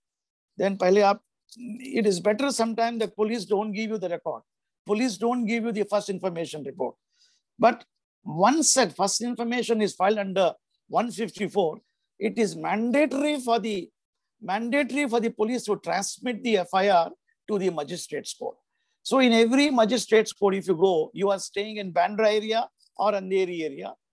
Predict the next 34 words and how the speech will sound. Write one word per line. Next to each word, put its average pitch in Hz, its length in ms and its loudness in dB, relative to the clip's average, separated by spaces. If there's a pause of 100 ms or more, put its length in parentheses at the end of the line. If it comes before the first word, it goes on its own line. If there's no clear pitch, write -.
(160)
or 208 220 0
maybe 208 340 -2
in 202 120 -6
Colaba. 175 440 0 (500)
Uh, 254 160 -6 (140)
you 277 120 -4
find 294 380 2
out 285 160 2
from 240 160 2
the 247 100 4
magistrate's 226 680 0
court, 190 280 2
concerned 233 500 -2
court, 208 280 0 (680)
uh, 185 160 -4
even 226 220 0
a 233 120 -2 (220)
chowkidar 226 460 2
will 208 160 0
tell 185 140 0
you, 180 240 -6 (360)
uh, 196 80 -8
this 262 260 -2
particular 220 520 -2
police 190 340 -2
station 196 420 -2
ka 170 180 -6
matter 175 340 -6
kaun 175 200 -4
se 196 120 -2
court 190 200 -8
mein 143 120 -12
aata - 160 -14
hai. - 80 -18